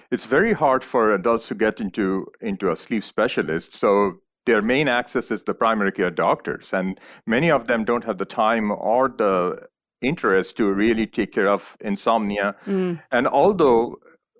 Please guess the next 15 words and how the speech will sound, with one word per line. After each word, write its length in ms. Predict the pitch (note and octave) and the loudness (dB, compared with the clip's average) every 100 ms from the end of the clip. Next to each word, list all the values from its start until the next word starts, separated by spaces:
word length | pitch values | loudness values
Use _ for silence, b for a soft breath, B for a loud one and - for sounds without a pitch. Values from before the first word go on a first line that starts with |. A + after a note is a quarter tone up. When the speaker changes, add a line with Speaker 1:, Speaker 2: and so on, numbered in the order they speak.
| _ _ A2+ - | _ _ -14 -12
Speaker 1:
studies 420 | - D#3 F#3 E3 | 0 2 2 2
after 200 | C#3+ D3 | 0 0
studies 280 | - C3+ B2 | 0 2 2
have 120 | A2+ | 0
shown 380 | - B2+ A2+ G#2 | 0 0 2 0
that 100 | G2+ | -2
melatonin 800 | G#2 C#3 C3+ C#3+ C3+ A#2+ G#2+ G#2+ - | 0 0 0 -2 -2 0 -2 -6 -8
is 380 | - G#2+ F#2 - - | -2 -2 -2 -14 -2
a 160 | F#2 | -2
very, 420 | E2 - C#3 D#3 D3+ | -2 -2 2 2 2
very 280 | C3 A#2 | 2 2
poor 400 | A2+ - C3+ B2+ | 0 -4 0 0
and 260 | G#2+ G2 G2+ | 0 -2 -4
weak 300 | A#2+ C#3+ - - | -4 -4 -10 -4
hypnotic, 760 | D3+ C#3 C3 D3 E2+ E2 - | -4 0 0 2 0 -4 -10